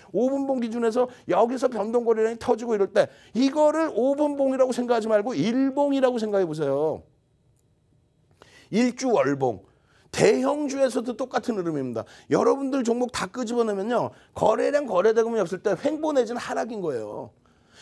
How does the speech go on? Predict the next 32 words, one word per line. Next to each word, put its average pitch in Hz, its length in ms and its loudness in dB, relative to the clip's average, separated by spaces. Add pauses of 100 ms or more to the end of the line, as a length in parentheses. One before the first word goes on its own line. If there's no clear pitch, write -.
(180)
횡보 320 280 0
내지는 294 360 -2
하락인데 277 520 -2
그것을 285 680 -4 (220)
미련을 285 400 0
못 196 180 0
버리는 180 320 2
거야. 135 140 2 (220)
거래량 381 480 0
거래대금 269 420 0
없을 196 280 -2
때는 262 200 0
변동성, 226 600 0 (200)
캔들 294 360 0
크기 285 280 -4
자체가 226 420 0
안 180 160 -4
나오죠. 220 420 0 (800)
거래량 320 500 2
거래대금이 262 500 0
터져야 339 400 -2
캔들 247 280 -8
크기가 220 240 -10
나오죠. 123 340 -6 (180)
십삼 294 440 -2
일 277 120 -4
날 285 140 8
왜 185 200 4
보여드렸겠어? 240 680 0
갭상승 214 560 -2
이후에 208 140 4
음봉인데. 165 840 0